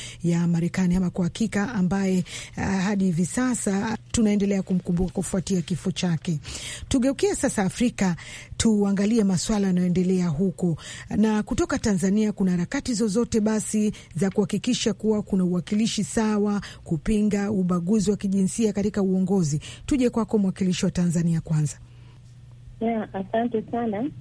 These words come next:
Speaker 2: Ni kweli na m-, mimi, ah, kwa niaba ya wanawake wenzangu wa Tanzania na wanaharakati, tumepokea kifo cha Jaji Ruthi kwa masikitiko makubwa, na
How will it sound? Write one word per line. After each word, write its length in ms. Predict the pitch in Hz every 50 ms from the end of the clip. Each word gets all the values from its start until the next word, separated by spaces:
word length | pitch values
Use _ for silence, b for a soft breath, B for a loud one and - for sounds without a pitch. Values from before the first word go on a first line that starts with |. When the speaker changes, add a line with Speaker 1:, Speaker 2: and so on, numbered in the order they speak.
| - - - - - - -
Speaker 2:
Ni 60 | 190
kweli 320 | - - 233 233 233 226
na 500 | 208 185 185 185 185 180 180 175 175 170 156 135 - -
m-, 440 | - - - - - - 180 190 - -
mimi, 720 | 196 214 226 247 254 247 247 247 240 240 233 226 220 220 -
ah, 220 | 170 180 175 170
kwa 140 | - - 185
niaba 300 | 185 190 202 214 208 208
ya 140 | 196 185 180
wanawake 420 | 180 170 175 180 202 226 226 -
wenzangu 460 | 185 175 175 180 185 214 226 220 196 196
wa 80 | 175
Tanzania 720 | - - 175 170 175 165 175 170 185 202 220 226 226 233 214
na 140 | 190 175
wanaharakati, 840 | 170 175 170 170 170 165 165 170 170 - 220 226 247 240 - 240 233 - B B B B B B B B B -
tumepokea 920 | - 208 190 185 185 180 175 175 170 160 - - 180 180 - - 220 214 208
kifo 360 | 208 - 214 214 - 202 190
cha 440 | 185 - 190 180 170 170 165 160 156
Jaji 340 | 143 151 147 147 156 165 165
Ruthi 500 | 202 240 247 233 - - 233 233 240 - - - - - - - -
kwa 80 | 170 165
masikitiko 540 | 170 175 175 - - 185 - - - 202 185
makubwa, 560 | 175 165 165 - - 233 240 220 226 233 208
na 440 | 185 170 165 165 160 160 160 160